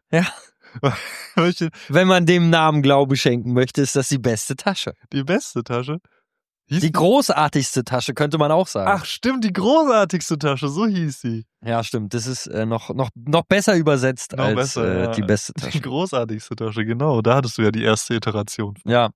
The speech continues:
Speaker 1: Hast du die mal gehabt?
Speaker 2: Nein.
Speaker 1: Meine, und tatsächlich,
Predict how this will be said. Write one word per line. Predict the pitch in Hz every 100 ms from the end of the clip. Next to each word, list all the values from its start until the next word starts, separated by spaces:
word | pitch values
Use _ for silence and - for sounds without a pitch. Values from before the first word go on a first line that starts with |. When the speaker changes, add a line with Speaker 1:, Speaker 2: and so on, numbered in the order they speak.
| _
Speaker 1:
Hast | 160 -
du | 180
die | 170
mal | 151
gehabt? | 135 151 - - _
Speaker 2:
Nein. | 113 95 - _ _ _ - _ _
Speaker 1:
Meine, | 110 156 202 190 - -
und | 135 120
tatsächlich, | 143 151 151 139 147 - -